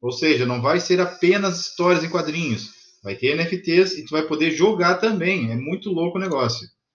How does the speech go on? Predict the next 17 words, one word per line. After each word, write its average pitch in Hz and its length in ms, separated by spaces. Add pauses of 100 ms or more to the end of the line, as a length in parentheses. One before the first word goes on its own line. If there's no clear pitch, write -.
(520)
Então, 123 260
baixando 139 380
aqui. 175 480 (840)
Aqui 123 240
está 156 200
a 156 80
origem 151 320
da 160 100
história. 180 400
Você 147 220
pode 139 260
ler 139 100
depois 139 380
ali 135 320 (540)
como 123 240
que 123 120
funciona. 170 720